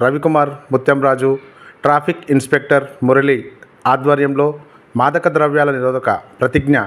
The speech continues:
గజ్వేల్ పట్టణ ప్రజలతో, యువకులతో ప్రతిజ్ఞ చేయించారు. ఈ సందర్భంగా వారు మాట్లాడుతూ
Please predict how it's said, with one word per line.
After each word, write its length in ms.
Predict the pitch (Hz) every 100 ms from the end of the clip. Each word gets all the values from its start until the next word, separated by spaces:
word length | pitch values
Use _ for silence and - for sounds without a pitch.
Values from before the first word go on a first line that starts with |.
| - - 127
గజ్వేల్ 300 | 139 170 160
పట్టణ 240 | 143 - 143
ప్రజలతో, 680 | 131 131 127 135 170 196 117
యువకులతో 640 | 127 135 143 135 143 147 147 -
ప్రతిజ్ఞ 340 | 123 127 139 139
చేయించారు. 580 | 135 120 110 98 87 - - - - -
ఈ 120 | 165 196
సందర్భంగా 760 | - 160 165 160 156 160 165 151
వారు 180 | 131 123
మాట్లాడుతూ 640 | 131 143 147 143 156 165